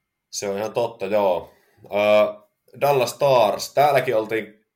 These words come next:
aika kahden vaiheelle, ja tekisi mieli suomilasien kautta valita Esa Lindell tähän, mutta mä en voi väistää Ma-, Mason Marchmenttia tässä kohtaa. Elikkä Marchment on,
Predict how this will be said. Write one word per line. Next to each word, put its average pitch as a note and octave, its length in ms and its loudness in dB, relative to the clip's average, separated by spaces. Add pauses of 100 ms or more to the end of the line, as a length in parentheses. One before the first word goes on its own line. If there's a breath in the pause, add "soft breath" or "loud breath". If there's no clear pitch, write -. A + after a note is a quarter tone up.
(100)
aika A#2 580 2
kahden G2 400 0
vaiheelle, E2+ 600 -2
ja D#2+ 80 -6
tekisi A#2+ 380 -8
mieli G2+ 400 -4
suomilasien F2+ 720 -6
kautta E2+ 320 -6
valita F2 380 -6
Esa F2+ 280 -6
Lindell F#2+ 380 -10
tähän, E2 480 -12 (800)
mutta G#2 560 0
mä B2+ 160 4
en B2+ 80 0
voi C3 180 2
väistää A2+ 480 2
Ma-, G#2+ 280 -4
Mason A#2 340 -6
Marchmenttia D#2 760 -6
tässä D#2 300 -8
kohtaa. D2 600 -14 (960)
Elikkä D#2+ 240 -10
Marchment F2 520 -8
on, D#2+ 340 -12